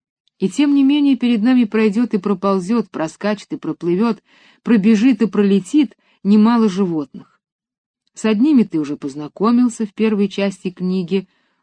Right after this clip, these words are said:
уже много знаешь о них, с другими здесь на параде встретишься впервые. Может, конечно, случиться, что кого-то из своих знакомых ты не увидишь. Не удивляйся.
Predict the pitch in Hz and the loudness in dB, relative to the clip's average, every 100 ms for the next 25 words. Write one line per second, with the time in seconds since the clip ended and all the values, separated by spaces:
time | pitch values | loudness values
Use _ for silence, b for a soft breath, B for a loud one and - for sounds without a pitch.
0 | b 175 202 208 247 170 156 165 190 214 | b -2 2 4 4 2 -4 -4 -2 -2
1 | 202 220 226 233 226 _ _ _ _ _ | -2 -2 0 0 -2 _ _ _ _ _
2 | _ _ 180 208 240 285 269 202 156 220 | _ _ -2 2 4 4 4 2 2 -2
3 | 277 - 175 170 196 247 190 - 165 220 | -2 -4 -6 -4 -2 -2 -4 -4 -2 -2
4 | 226 - 147 - 151 147 147 147 151 - | -2 -8 -14 -10 -8 -6 -4 -6 -6 -12
5 | _ _ _ _ _ _ _ 185 302 277 | _ _ _ _ _ _ _ 0 2 0
6 | - 190 220 247 214 190 180 - 240 - | -4 0 0 0 -4 -4 -8 -4 -4 -4
7 | 196 - 190 180 170 160 233 294 196 160 | -8 -4 -4 -4 -6 -2 -2 0 -2 -2
8 | - 156 160 156 160 156 226 262 202 - | -4 -6 -4 -4 -8 -6 0 0 0 -2
9 | 233 208 170 147 151 143 143 - _ _ | 0 0 0 -2 -4 -4 -10 -14 _ _
10 | _ _ _ - 254 269 196 147 147 143 | _ _ _ -2 2 2 2 -2 -6 -8
11 | - 147 | -12 -16